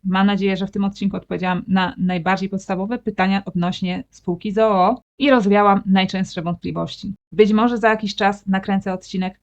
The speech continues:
dlaczego posiadam spółkę z o o i wtedy będę mogła opowiedzieć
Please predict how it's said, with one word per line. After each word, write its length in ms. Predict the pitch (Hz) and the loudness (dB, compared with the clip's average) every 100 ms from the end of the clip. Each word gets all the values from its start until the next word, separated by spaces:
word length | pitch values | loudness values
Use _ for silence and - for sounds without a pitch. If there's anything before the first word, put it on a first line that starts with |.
| - | -2
dlaczego 520 | 190 196 202 185 - | 0 2 0 -2 -2
posiadam 460 | 196 196 202 196 185 | -2 0 2 2 -2
spółkę 340 | - 170 175 | -6 -6 -4
z 60 | 165 | -2
o 100 | 160 | 0
o 320 | 165 240 - _ | 2 0 -2 _
i 60 | 233 | -2
wtedy 340 | - 208 208 | 2 2 4
będę 220 | 190 202 190 | 4 4 4
mogła 220 | 180 180 | 2 0
opowiedzieć 520 | 175 170 175 175 - | -2 -4 -4 -4 -8